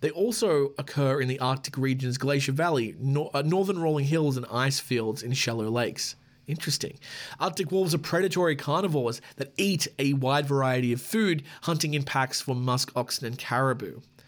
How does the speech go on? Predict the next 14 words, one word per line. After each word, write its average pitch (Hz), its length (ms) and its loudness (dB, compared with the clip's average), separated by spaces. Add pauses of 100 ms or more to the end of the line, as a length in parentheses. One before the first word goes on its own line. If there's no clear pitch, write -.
(380)
Um, 127 280 0
now, 151 300 -2 (520)
obviously, 220 680 2
uh, 151 140 0
they're 165 140 0
not, 185 200 -6
they're 180 100 2
not 214 180 0 (220)
a - 60 -2
threatened, 151 480 -2
uh, 123 360 0
species 139 460 -2
of 123 80 -4
wolf. 123 160 -2